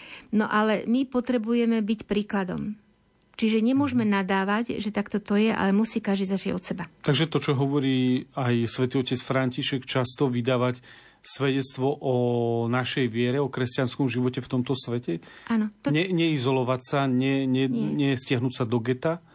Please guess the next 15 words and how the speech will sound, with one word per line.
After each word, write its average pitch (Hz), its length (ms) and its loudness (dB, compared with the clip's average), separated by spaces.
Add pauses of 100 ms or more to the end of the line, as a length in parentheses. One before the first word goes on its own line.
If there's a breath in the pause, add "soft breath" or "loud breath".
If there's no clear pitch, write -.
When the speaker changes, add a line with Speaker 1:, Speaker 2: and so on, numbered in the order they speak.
(260 loud breath)
Speaker 1:
Nie, 233 240 0
nie, 240 240 -4
to 254 80 -2
určite 277 400 -2
nie. 220 240 2
Nežiť 226 400 0
v 180 80 -8
bubline 220 480 0
a, 92 160 -2
Speaker 2:
Mhm. - 160 -6
Speaker 1:
e, 156 240 0
pozerať 262 480 0
sa - 80 -
otvorenými, 220 560 2
e, 214 80 -2